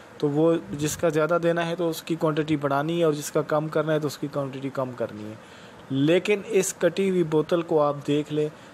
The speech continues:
कि इसमें कितना दाना लाक है और कितनी मकदार में मैं इसमें चम्मच ऐड कर रहा हूँ। तो इसको आप बाद में मलमल के कपड़े से,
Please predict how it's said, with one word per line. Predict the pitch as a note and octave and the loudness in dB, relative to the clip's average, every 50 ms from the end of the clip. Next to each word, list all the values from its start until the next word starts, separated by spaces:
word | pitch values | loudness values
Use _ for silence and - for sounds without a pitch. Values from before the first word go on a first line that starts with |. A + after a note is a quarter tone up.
| - - | -14 -6
कि | - D3+ | 0 0
इसमें | D#3 D3 - - F#3 F3+ E3 | 0 0 0 2 2 2 2
कितना | E3+ - E3 D#3+ E3+ F3+ F#3 F3+ F3 | 2 0 -2 -2 0 0 2 2 0
दाना | D#3+ D#3+ C#3+ C#3 C3 C3+ B2+ C3 D3 D#3 | 0 -2 -4 -2 0 0 0 2 2 2
लाक | D#3 D3+ D3+ D3 D3 D3 D3+ | 2 2 2 2 2 0 -2
है | D3 C#3 C#3 - - - - - - - - - - - - | -4 -6 -6 -12 -18 -20 -20 -18 -18 -18 -18 -20 -6 0 2
और | D#3 D#3+ D#3 | 4 4 2
कितनी | D#3 - E3+ E3 F#3 F#3 F3 | 2 -2 -6 -2 -2 -2 0
मकदार | E3 D#3 - D3+ D#3 D3+ D3 C#3+ D3 | 0 -2 -2 0 2 2 2 2 0
में | D3+ D3 | -2 -2
मैं | C#3+ C#3+ C#3+ | -2 -2 -2
इसमें | C#3 - - D3+ C#3+ | -2 -2 -4 -8 -6
चम्मच | - - C#3+ D3 D3 C3+ - | -2 -2 -2 -2 -2 -2 0
ऐड | C3+ C3 C3 B2 | 0 0 0 0
कर | - B2+ A#2+ A2+ | -2 -4 -4 -4
रहा | A#2+ A2 G#2+ | -4 -8 -10
हूँ। | G#2+ A#2 - - - - - - - - - - - - - | -10 -12 -16 -20 -20 -20 -20 -20 -20 -20 -20 -20 -20 -14 -8
तो | - F3 | -6 -6
इसको | D3+ - - - F3+ | -6 -4 0 2 2
आप | D#3+ D#3+ D#3 | 2 2 2
बाद | D3+ D3+ C#3+ D3 D3+ D#3+ | 2 2 0 2 0 -2
में | D#3+ D#3 D3+ D3+ | -2 -4 -4 -2
मलमल | D3 C#3+ D3 D3+ D3+ D#3 D#3 | -2 -2 -2 -2 -2 -4 -4
के | D3+ D#3 D3 | -4 -6 -4
कपड़े | - C#3+ - - D#3+ D#3+ | -4 -4 0 2 0 0
से, | D3+ - E3 F#3 | 0 -2 -6 -8